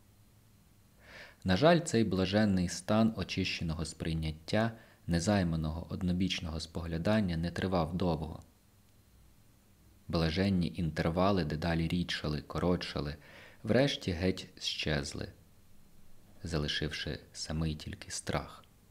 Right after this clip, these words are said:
Більшість тих, хто приймає мескалін,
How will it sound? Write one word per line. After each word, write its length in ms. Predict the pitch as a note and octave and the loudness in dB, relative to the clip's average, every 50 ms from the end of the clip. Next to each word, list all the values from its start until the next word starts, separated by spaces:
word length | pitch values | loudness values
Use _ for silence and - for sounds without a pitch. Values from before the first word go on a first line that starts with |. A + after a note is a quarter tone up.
| - - - - - | -20 -20 -18 -8 0
Більшість 560 | G2+ G2+ C3 E3 D#3 - - A#2+ - - - - | 6 8 8 8 8 4 0 -2 -2 -2 0 2
тих, 180 | D3+ D#3+ D#3 | 4 4 4
хто 220 | - - - G2+ F2 | 2 0 0 0 0
приймає 520 | - - G2 F#2+ G2+ G#2 G#2 G2 F#2 F2+ | 2 2 4 6 6 6 6 6 6 4
мескалін, 680 | E2+ E2+ E2 - - - - F2 F2 G2+ A2 A#2 A#2+ | 4 2 0 -2 -2 0 0 2 4 6 6 6 4